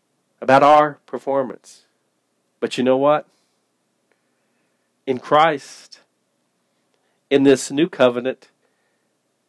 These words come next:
in our being born again and living in Him, it's about His performance, no longer about ours. You see, there is one identity for us. It is Christ.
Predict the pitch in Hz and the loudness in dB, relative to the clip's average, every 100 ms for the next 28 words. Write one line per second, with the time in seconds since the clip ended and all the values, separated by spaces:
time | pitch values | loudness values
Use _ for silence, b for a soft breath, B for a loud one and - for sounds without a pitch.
0 | - 147 143 151 151 190 156 135 160 160 | -2 2 6 6 4 2 2 4 4 4
1 | 151 135 151 151 131 131 147 151 147 135 | 2 2 0 0 -4 -2 -2 0 -4 -6
2 | 120 147 165 139 120 120 _ _ _ _ | -8 -8 -6 -6 -8 -14 _ _ _ _
3 | _ 147 156 143 117 120 139 - 117 117 | _ -4 2 2 2 -2 -8 -8 -8 -6
4 | 107 85 _ - - _ _ _ _ _ | -8 -10 _ -20 -20 _ _ _ _ _
5 | _ _ _ _ 127 131 127 120 113 110 | _ _ _ _ 0 2 2 -2 -4 -6
6 | 107 110 107 101 _ _ _ _ _ _ | -6 -4 -6 -10 _ _ _ _ _ _
7 | _ _ _ _ _ _ _ _ _ _ | _ _ _ _ _ _ _ _ _ _
8 | _ _ _ _ _ _ 151 202 175 165 | _ _ _ _ _ _ -6 -4 0 4
9 | 165 151 131 139 151 139 120 117 127 127 | 6 4 2 4 4 4 0 -2 -4 -4
10 | 120 - 110 - 87 92 - - - _ | -8 -12 -14 -12 -8 -8 -10 -18 -20 _
11 | _ _ _ 156 147 135 113 98 - 123 | _ _ _ 0 2 2 0 -4 -6 -4
12 | 90 - - - | -4 -10 -20 -20